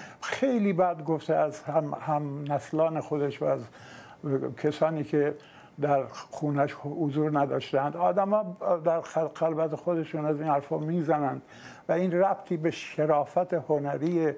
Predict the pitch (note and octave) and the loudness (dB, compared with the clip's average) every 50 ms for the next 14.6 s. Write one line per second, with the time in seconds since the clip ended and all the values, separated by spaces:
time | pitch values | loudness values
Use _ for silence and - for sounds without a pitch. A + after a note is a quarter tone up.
0 | - - - - - - - - D#3 D3+ C#3 - - E3+ F3 E3+ E3 E3+ F3+ F#3 | -6 -14 -20 -20 -20 -20 -8 -4 -2 -2 -2 -2 0 2 2 2 2 0 0 0
1 | F3 D#3 D#3 D#3 D3+ D#3+ E3 F3 E3+ D#3+ E3 F#3 F3+ F3 F3+ F3 F#3 F3+ F3 F3 | 2 2 0 2 2 2 0 0 -2 -4 -2 -2 0 0 -2 -6 -8 -10 -12 -12
2 | - - - - F3 E3+ F3 D3 - G#3 G3 E3 - - D#3+ D#3+ D#3 C#3+ C#3 C#3+ | -14 -20 -20 -16 -16 -14 -14 -4 0 0 0 0 0 0 2 4 4 2 2 -2
3 | - - - D#3 D3 C#3+ C#3+ D3 D3 C#3+ D3+ D3+ D3 D3 E3+ D#3+ - - D#3 D3+ | -8 -4 0 0 2 4 4 2 2 2 0 -2 -2 -2 -2 -2 0 0 0 0
4 | - - - - D3 C#3 C#3 - - - - D#3 D#3+ D#3+ D3 B2+ - - - - | 0 -2 0 0 2 2 0 -2 -8 -2 0 0 2 2 0 0 -2 -6 -12 -16
5 | - - - - - - - - - - E3+ E3 E3+ F#3+ A3+ G3+ F#3 - - - | -18 -18 -18 -18 -16 -16 -16 -16 -14 -2 2 2 2 4 2 0 0 -2 -6 -12
6 | - - - - _ - - _ - E3+ E3 E3 E3 E3 E3 D#3+ D#3 - - - | -20 -20 -20 -20 _ -20 -20 _ 0 2 2 2 2 2 2 0 0 -2 -6 -12
7 | - _ _ - _ _ _ - _ D#3+ E3 E3+ D#3+ - - - G3 G#3+ G3+ F3+ | -20 _ _ -20 _ _ _ -10 _ 0 2 2 2 0 -2 -2 0 2 2 2
8 | D#3 C3+ - - - E3 D#3 E3+ D#3 E3 D3+ D#3+ E3 D#3+ F3 G3 G3 F#3+ G3+ G3 | 0 -2 -4 -10 -6 0 0 2 2 2 0 0 0 2 0 0 0 0 -4 -2
9 | F#3+ G3 F#3+ E3+ - - - D#3+ C#3+ D#3 D#3 D#3 D3 - - C#3+ D#3+ D#3+ C#3+ D#3+ | 0 0 0 0 -2 -2 -4 0 2 4 2 2 2 -2 -2 -2 -2 0 0 0
10 | E3+ D#3 C#3+ F#3+ G3+ F3+ F#3+ E3+ D#3 B2+ - - - E3 D#3+ D#3 D#3+ D3+ D#3 D#3+ | -2 0 0 0 2 4 2 2 2 -2 -8 -6 -4 -2 0 2 2 2 2 0
11 | D#3 D3+ D3 D3+ D3 D3 - D#3+ D#3 D3+ E3+ F3+ G3 G3 G3 - - - - - | 0 0 0 -2 -2 0 -2 -2 2 4 4 4 2 0 -4 -10 -14 -20 -20 -20
12 | - _ _ _ - C#3 C#3+ F3+ F3+ E3+ - - - - - - G3+ G3+ G#3 G3+ | -20 _ _ _ -8 -2 0 2 2 2 0 -2 -8 -10 -2 2 2 2 4 2
13 | F#3 F3 D#3 - - - - - E3 D#3+ D#3 D#3 F3 F3 F3 F3 E3+ E3+ E3 D#3+ | 2 0 0 -2 -4 -4 0 2 2 2 2 2 2 0 0 0 -2 -2 -2 -2
14 | D#3+ D#3+ D#3+ D3+ D3 C#3+ E3+ F3 F3 F3 D3+ - | -2 0 2 2 2 2 2 0 2 0 0 -4